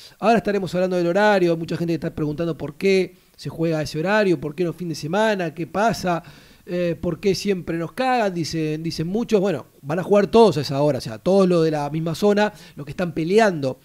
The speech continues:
eh, con chance de clasificar en la zona de Independiente, van a jugar todos a esa hora. No es que Independiente solo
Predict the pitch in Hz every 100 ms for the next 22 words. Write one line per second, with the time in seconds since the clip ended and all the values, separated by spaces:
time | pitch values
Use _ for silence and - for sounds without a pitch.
0 | _ - - - 143 135 135 135 151 143
1 | 180 170 160 156 143 151 165 214 226 -
2 | 139 - - - 156 170 170 185 202 220
3 | 226 233 320 226 208 - 185 202 214 196
4 | 180 175 226 180 110 - - 165 - 170
5 | 160 160 147 - 160 139 117